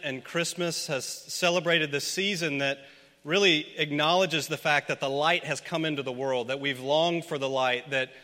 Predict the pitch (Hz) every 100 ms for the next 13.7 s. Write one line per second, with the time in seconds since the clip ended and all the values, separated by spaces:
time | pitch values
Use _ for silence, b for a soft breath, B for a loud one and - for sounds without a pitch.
0 | B - 175 139 151 - 170 156 156 139
1 | - 156 156 147 123 143 143 - 180 170
2 | 156 143 147 156 147 135 127 160 147 180
3 | 190 165 - 175 190 170 147 131 B B
4 | B 160 151 143 202 208 165 147 151 143
5 | 180 170 151 151 147 - B B - 147
6 | 160 175 202 - 156 151 147 180 180 170
7 | 151 175 165 147 190 165 151 160 180 -
8 | 156 180 202 185 180 180 - 196 185 131
9 | 151 180 180 165 165 160 - 175 160 143
10 | 135 160 127 120 - B B B 143 147
11 | 143 143 185 185 160 160 151 160 156 -
12 | 139 143 156 147 139 - 143 143 - -
13 | - - 127 107 - -